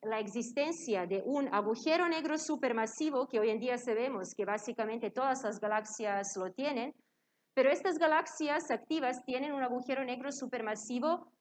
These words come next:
mucho más masivo de lo que es para, eh, eh, de lo que tienen las galaxias normales. Y, eh, eh, el mecanismo de, eh, de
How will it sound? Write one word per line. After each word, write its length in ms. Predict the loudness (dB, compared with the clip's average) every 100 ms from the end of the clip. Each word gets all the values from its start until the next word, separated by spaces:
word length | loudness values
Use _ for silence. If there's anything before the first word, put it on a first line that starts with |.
| -4
mucho 420 | 4 4 4 2
más 240 | 4 2 2
masivo 640 | -2 -2 -2 2 2 0 -2
de 180 | 2 2
lo 160 | 2
que 240 | 2 2 2
es 340 | -2 -10 -14 _ _ _ 2
para, 240 | 4 4
eh, 680 | 4 2 4 2 4 4 4
eh, 40 |
de 100 | 4
lo 100 | 2
que 100 | 2
tienen 280 | 2 2 2
las 160 | 0
galaxias 760 | 2 2 2 -2 0 2 2 -2
normales. 680 | -2 0 0 0 -4 -10 -18 _ _ _ _ _ _ _ _ _ -2
Y, 160 | 4
eh, 220 | 4 4 2
eh, 1080 | 2 4 4 2 2 0 0 2 2 2 0
el 220 | 2 2
mecanismo 760 | 0 0 0 4 2 2 0 2
de, 580 | 0 0 0 0 -2 -2
eh, 520 | -2 -2 0 0 -2 0
de 140 | -2